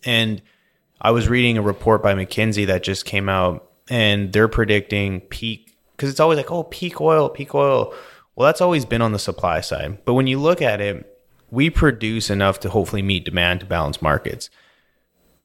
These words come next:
Peak demand, from what I've seen by analysts is,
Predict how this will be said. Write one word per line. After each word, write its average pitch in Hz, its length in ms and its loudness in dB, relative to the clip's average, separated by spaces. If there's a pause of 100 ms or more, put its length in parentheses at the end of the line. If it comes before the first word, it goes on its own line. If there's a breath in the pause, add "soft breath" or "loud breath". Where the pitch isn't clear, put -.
(160)
Peak 160 260 0
demand, 110 760 0 (320)
from 107 180 -2
what 101 140 4
I've 98 160 2
seen 101 500 2 (220)
by 95 140 0
analysts 95 640 0 (100)
is, 107 300 -4